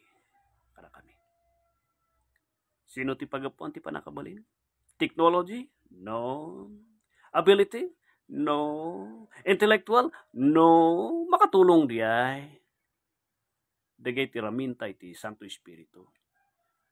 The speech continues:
Ngem amin nga galad, amin nga abilidad, amin nga programa, nga awan iti ima iti Santo Espiritu, it will just turn out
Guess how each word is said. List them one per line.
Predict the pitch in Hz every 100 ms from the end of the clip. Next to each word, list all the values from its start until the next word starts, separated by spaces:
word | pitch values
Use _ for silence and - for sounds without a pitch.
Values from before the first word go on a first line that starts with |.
| _ _
Ngem | 98 113
amin | 139 170 190 196 185
nga | 165
galad, | 151 147 - _ _ _ _ _ _ _ _ _ -
amin | 135 170 214 214 208 190
nga | 151
abilidad, | 151 139 135 127 110 - - _ _ _ -
amin | 165 208 233 233 220
nga | 196
programa, | - 160 131 135 143 139 120 - - _ _ _ _ _ _ _ _ _ _
nga | 123 117 123
awan | 123 117 147 170 180 170 131
iti | - 104 -
ima | 120 120 117 113 107 95
iti | -
Santo | 104 107 98 92
Espiritu, | - - 95 90 82 _ _ _ _ _ _ _ _
it | 104 _ 107
will |
just | 101 104 - _
turn | 117 92 78
out | -